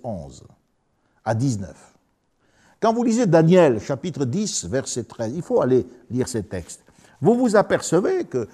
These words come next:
des monarques, des rois terrestres peuvent être dirigés littéralement sous l'emprise, manipulé même, on peut dire, par des princes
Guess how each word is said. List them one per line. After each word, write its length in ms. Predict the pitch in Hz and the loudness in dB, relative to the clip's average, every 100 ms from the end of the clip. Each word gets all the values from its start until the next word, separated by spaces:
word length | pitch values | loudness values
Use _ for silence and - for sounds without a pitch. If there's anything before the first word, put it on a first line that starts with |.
| _ _ | _ _
des 220 | 90 131 | -2 0
monarques, 720 | 123 143 147 214 220 - - 92 | 2 4 4 2 0 -4 -12 -10
des 200 | 85 101 | -8 -6
rois 500 | 90 185 220 - - | -2 0 0 -2 4
terrestres 560 | 190 202 254 175 - - 98 - _ _ - - _ | 6 6 4 2 -6 -14 -14 -14 _ _ -20 -20 _
peuvent 200 | 196 214 | 2 4
être 420 | 233 156 160 139 - - | 2 2 2 0 -6 -16
dirigés 880 | 113 107 175 185 220 202 247 233 165 - _ _ _ - | -6 2 6 8 6 6 2 2 -2 -10 _ _ _ -4
littéralement 840 | 160 208 196 165 180 180 208 214 | 0 2 4 4 4 2 2 0
sous 240 | 170 - 185 | 0 2 4
l'emprise, 680 | 185 170 226 277 240 117 | 4 4 4 4 4 -2
manipulé 720 | 120 175 196 196 185 262 285 269 | -4 -2 0 0 2 0 0 0
même, 440 | 175 175 147 113 - | 4 4 4 0 0
on 120 | 147 | 0
peut 140 | 143 | 2
dire, 240 | 143 175 143 - - _ - | 4 6 4 2 -18 _ 0
par 200 | 190 143 | 2 4
des 120 | 165 | 2
princes 760 | - 247 254 180 110 - - | 2 0 0 0 -8 -10 -12